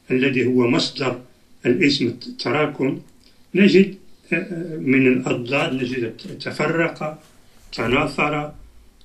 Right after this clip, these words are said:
تشتت، توزع، تفكك، انفصل، تبعثر، ابتعد، وغير ذلك من الأضداد من الكلمات الأخرى. فهذه الكلمة التراكمات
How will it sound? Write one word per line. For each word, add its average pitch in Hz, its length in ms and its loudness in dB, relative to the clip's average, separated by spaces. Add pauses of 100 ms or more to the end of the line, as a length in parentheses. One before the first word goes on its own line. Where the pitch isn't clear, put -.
تشتت، 160 960 -4 (760)
توزع، 147 840 2 (640)
تفكك، - 920 -4 (540)
انفصل، 151 840 -2 (720)
تبعثر، 151 880 -2 (200)
ابتعد، 147 760 -2 (420)
وغير 143 460 4
ذلك 139 360 0 (140)
من 127 240 0
الأضداد 123 760 -4 (360)
من 135 60 -2
الكلمات 117 540 -4
الأخرى. 90 440 -10 (540)
فهذه 190 580 2
الكلمة 135 600 -4
التراكمات 127 840 -4